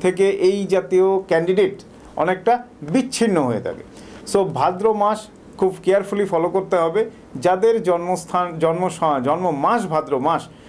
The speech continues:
তাদের কিন্তু specially এই পয়েন্টসগুলো হয়ে থাকে। আশ্বিন মাসে যারা জন্মগ্রহণ করছেন, সেই সমস্ত ক্যান্ডিডেট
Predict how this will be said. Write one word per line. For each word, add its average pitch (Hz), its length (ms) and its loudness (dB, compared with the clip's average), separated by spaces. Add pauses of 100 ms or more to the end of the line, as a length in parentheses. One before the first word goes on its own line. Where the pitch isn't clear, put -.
(220)
তাদের 165 240 0
কিন্তু 190 240 -2
specially 196 420 0
এই 170 220 2
পয়েন্টসগুলো 147 360 -2
হয়ে 240 200 0
থাকে। - 340 -10 (160)
আশ্বিন 262 440 -2
মাসে 247 220 0
যারা 185 200 4
জন্মগ্রহণ 147 580 0
করছেন, 139 380 -2 (340)
সেই 247 240 0
সমস্ত 240 340 0
ক্যান্ডিডেট 208 500 0